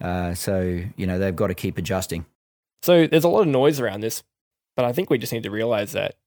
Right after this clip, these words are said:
Speaker 2: interest rates are fluid and they change. I guess that's the, the key
Speaker 1: Mm.
Speaker 2: summary. Um, we've probably just been used to them going down in recent history, <laughs> but they do affect our cash flow, that's for sure.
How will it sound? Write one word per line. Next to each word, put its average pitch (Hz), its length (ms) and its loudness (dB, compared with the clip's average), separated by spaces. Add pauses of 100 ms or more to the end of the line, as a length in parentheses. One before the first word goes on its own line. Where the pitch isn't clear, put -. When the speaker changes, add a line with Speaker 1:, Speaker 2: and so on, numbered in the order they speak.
(120)
Speaker 2:
interest 127 340 -4
rates 110 280 0
are 104 300 0 (260)
fluid 143 560 2
and 113 100 -2
they 110 100 0
change. - 440 -2 (560)
I 104 60 -4
guess 113 140 -6
that's - 220 -2
the, 113 140 0
the 101 140 -6
key 113 140 2
Speaker 1:
Mm. 113 40 0
Speaker 2:
summary. 123 420 0 (220)
Um, 113 360 -4
we've 123 200 2
probably 117 200 4
just - 160 -6
been 107 180 -2
used 107 200 -4
to 113 60 -6
them 104 100 -2
going 98 220 -2
down 113 280 2
in 104 100 -4
recent 104 300 -6
history, 117 420 -10 (560)
<laughs> - 580 -8
but 120 400 0
they 123 120 2
do 135 220 6
affect 120 300 2
our 98 100 -4
cash 107 280 -2
flow, 110 140 -2
that's 117 200 -2
for - 100 -10
sure. - 320 -6